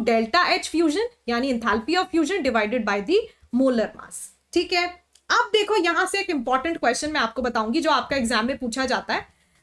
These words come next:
राइट? एक इंपॉर्टेंट बात मैं आपको यहाँ पर बताने वाली हूँ,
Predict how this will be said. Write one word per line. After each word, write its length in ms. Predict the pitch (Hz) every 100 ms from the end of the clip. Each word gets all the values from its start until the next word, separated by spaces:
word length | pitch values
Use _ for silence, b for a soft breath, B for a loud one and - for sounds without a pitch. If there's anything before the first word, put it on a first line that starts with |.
| _
राइट? 300 | 285 349 226 -
एक 280 | 330 415 427
इंपॉर्टेंट 560 | 392 269 311 330 403 330
बात 240 | 269 339
मैं 80 | 330
आपको 260 | 277 -
यहाँ 160 | 330 269
पर 60 | 294
बताने 380 | 254 247 226 285
वाली 220 | 247 220
हूँ, 180 | 359